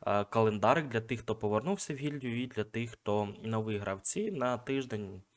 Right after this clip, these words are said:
Саме спеціально для тих людей, які вступили в гільдію після певного періоду, якщо це ви повернувшися гравці або нові гравці, вам просто да-, е, завезли спеціальний кар-, календарик на сім днів.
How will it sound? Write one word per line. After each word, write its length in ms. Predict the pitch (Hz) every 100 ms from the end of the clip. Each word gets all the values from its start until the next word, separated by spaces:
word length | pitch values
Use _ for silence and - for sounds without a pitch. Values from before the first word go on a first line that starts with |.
| _ - - - _
Саме 320 | - 123 123 113
спеціально 480 | - 110 117 107
для 140 | 104 107
тих 200 | 113 113
людей, 160 | 110
які 160 | 107 107
вступили 500 | - 113 107 101 98
в 40 |
гільдію 600 | 107 170 185 143 143 147 - - - - _ -
після 280 | 113 -
певного 440 | 113 113 107 104 101
періоду, 460 | - 113 104 98
якщо 460 | 101 101 - 104 98
це 160 | - 101
ви 120 | 101
повернувшися 680 | 110 104 104 98 101 - 117
гравці 360 | 139 139 151
або 260 | 135 101 107
нові 240 | 104 101
гравці, 400 | 98 104 - 202
вам 220 | 110 113
просто 320 | 110 104 - 95
да-, 160 | 101
е, 580 | 104 101 98 95 92 98
завезли 360 | 101 107 107 98
спеціальний 440 | - - 101 98
кар-, 300 | 98 98 104
календарик 540 | - 101 107 127 117 -
на 60 |
сім 220 | - 92 90
днів. 260 | - -